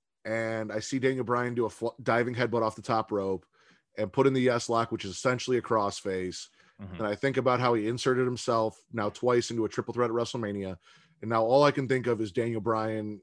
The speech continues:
Speaker 1: and Chris Benoit, because you guys and your dark ass humor.
Speaker 2: <laughs>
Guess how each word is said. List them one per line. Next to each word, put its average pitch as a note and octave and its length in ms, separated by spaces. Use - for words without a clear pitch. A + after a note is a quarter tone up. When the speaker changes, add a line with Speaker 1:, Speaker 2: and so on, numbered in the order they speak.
Speaker 1:
and A2+ 100
Chris A2+ 200
Benoit, G2+ 680
because G#2+ 360
you C#3+ 120
guys C3 420
and A#2+ 60
your G#2 100
dark C3+ 420
ass D3 260
humor. A2 520
Speaker 2:
<laughs> - 580